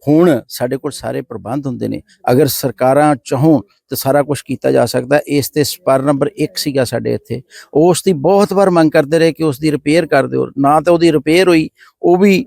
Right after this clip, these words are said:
ਬਹਿ ਗਿਆ ਔਰ ਉਸੇ ਤਰ੍ਹਾਂ ਹੀ ਸਪਰ ਜਿਹੜੇ ਨੇ ਉਹ ਦੁਬਾਰਾ ਬਣਵਾਏ ਜਾਣ। ਉਹ ਜੇ ਉਹਨਾਂ ਦੇ ਵਿੱਚੋਂ ਕੁਛ ਡਰੇਨੇਜ ਵਿਭਾਗ ਨੇ ਕੁਛ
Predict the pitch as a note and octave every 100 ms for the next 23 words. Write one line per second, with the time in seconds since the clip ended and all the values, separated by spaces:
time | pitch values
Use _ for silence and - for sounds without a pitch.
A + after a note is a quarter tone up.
0 | - C3+ D3+ D#3+ D#3+ D#3+ _ _ _ -
1 | D#3+ - F3+ - G3+ F3+ - E3 - -
2 | C3+ C3+ D3 D3 D3 D3 C#3+ C3+ B2 B2
3 | C3+ C3 C3+ C3+ A#2 B2 C#3 C#3+ D3+ _
4 | _ C#3+ C3 - C#3+ E3 F#3 F#3 F3 D#3
5 | - D#3+ C3+ D3 - - _ _ A2+ D#3
6 | F3+ F#3+ F3 D#3 F3+ C3+ B2 C#3+ D3+ C#3